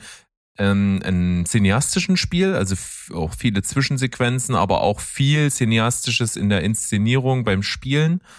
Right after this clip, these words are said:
Und, äh, das mochte ich sehr und das, äh, ist auch wahnsinnig emotional geworden. Also schon der Anfang, also so musste man ein Spiel anfangen, wie, wie, wie krass emotional am Arsch du bist schon bei der ersten, äh, Spielsequenz.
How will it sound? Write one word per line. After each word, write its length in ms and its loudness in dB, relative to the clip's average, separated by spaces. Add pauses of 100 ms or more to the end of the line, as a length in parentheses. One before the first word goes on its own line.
(380)
Und, 440 2
äh, 160 0
das 200 0
mochte 260 -2
ich 80 -2
sehr 380 2
und 300 0
das, 320 -6
äh, 80 -10 (200)
ist 160 -6
auch 240 0
wahnsinnig 380 2
emotional 480 4
geworden. 360 -2
Also 240 -2 (240)
schon 180 -2
der 160 0
Anfang, 400 0
also 180 -4
so 200 2
musste 220 2
man 160 2
ein 40 -2
Spiel 360 -2
anfangen, 400 -6 (320)
wie, 180 -8
wie, 220 -4
wie 100 -6
krass 300 -4
emotional 520 0
am 140 -4
Arsch 300 -2
du 100 -2
bist 260 -4
schon 200 -2
bei 120 0
der 160 -2
ersten, 460 -2
äh, 160 -4
Spielsequenz. 680 -4